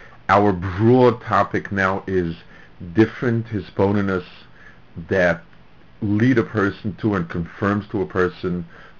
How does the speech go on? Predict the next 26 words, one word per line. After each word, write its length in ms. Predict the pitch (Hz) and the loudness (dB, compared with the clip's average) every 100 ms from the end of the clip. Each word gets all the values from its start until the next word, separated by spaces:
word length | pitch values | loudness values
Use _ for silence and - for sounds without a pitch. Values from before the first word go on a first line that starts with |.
| - | -4
the 80 | 95 | 0
idea 500 | 92 82 98 98 95 - | 0 0 0 2 2 0
of 320 | 87 87 85 - | 2 2 0 -8
HaKadosh 400 | 85 92 82 - | -8 -4 -4 0
Baruch 260 | 87 95 95 | 2 2 2
Hu, 220 | 127 139 - - - - - - | -4 -4 -10 -20 -20 -20 -20 -8
um, 420 | 87 87 85 85 | -2 0 -2 -4
as 200 | 87 87 | -2 -2
we 100 | 90 | -2
understand 480 | 92 82 - 87 87 | -2 -4 -4 -2 0
it. 140 | 139 - - - - - - 82 | -2 -6 -20 -20 -20 -20 -12 -4
We've 200 | 92 78 | -4 -2
gone 280 | 92 90 | 0 -2
through 180 | 87 92 | -4 -6
different 640 | 82 92 - 92 85 85 | -4 -6 -6 -6 -6 -6
issues 460 | 90 85 - 85 82 - | -8 -8 -4 -4 -4 -8
of 340 | 82 80 78 73 - - - - - | -6 -4 -6 -10 -16 -20 -20 -20 -8
creation, 880 | - 127 151 147 - 120 113 110 104 - - - - | 0 6 6 4 0 0 0 -4 -6 -18 -20 -20 -8
and 540 | 98 95 95 95 95 85 - - - 110 | -2 0 2 0 -4 -10 -18 -20 -16 -6
now 420 | 110 117 135 139 | 0 4 4 2
we're 300 | 117 110 110 | 0 0 -2
going 360 | 95 107 104 - | 0 0 0 -2
to 100 | 104 | 0
look 260 | 107 107 | 0 0
at 120 | 90 - | -2 -4
something 720 | - 98 95 - 101 98 95 | -4 -4 -4 -6 -4 -4 -6